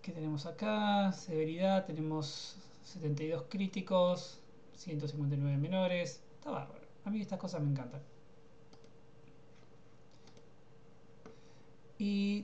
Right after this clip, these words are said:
tenemos cuatro por ciento de código duplicado. Bueno, esto es lo que habíamos visto cuando probamos con P M D. Probablemente encontró los mismos errores o los mismos códigos duplicados. Bien.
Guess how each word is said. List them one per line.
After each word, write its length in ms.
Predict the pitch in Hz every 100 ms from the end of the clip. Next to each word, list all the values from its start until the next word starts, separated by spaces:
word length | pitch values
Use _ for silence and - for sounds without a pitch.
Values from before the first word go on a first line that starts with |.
| -
tenemos 520 | 180 185 185 180 -
cuatro 280 | - 190 180
por 120 | 180
ciento 220 | 185 170
de 80 | 165
código 300 | 180 170 165
duplicado. 800 | 165 185 185 214 202 196 196 190 - - - - - - - - - - - - - - - - 196
Bueno, 180 | 180 196
esto 160 | 220
es 80 | 196
lo 80 | 175
que 80 | 165
habíamos 380 | 175 175 151
visto 480 | 170 151 180 151 -
cuando 240 | - 151 143
probamos 380 | 156 156 160 143
con 260 | 143 143
P 120 | 156
M 180 | 143 180
D. 340 | 196 156 160 - -
Probablemente 440 | 151 143 147 147
encontró 380 | 143 143 139 151
los 180 | 143 139
mismos 360 | 143 151 143 139
errores 500 | 139 143 - - - - - - - -
o 80 | 190
los 140 | 147
mismos 300 | 160 151 143
códigos 380 | - 147 143 139
duplicados. 680 | 135 147 139 117 - - - - - - - - - - - - - - - - - - - - - - - - - - - - - -
Bien. 440 | 196 170 135 -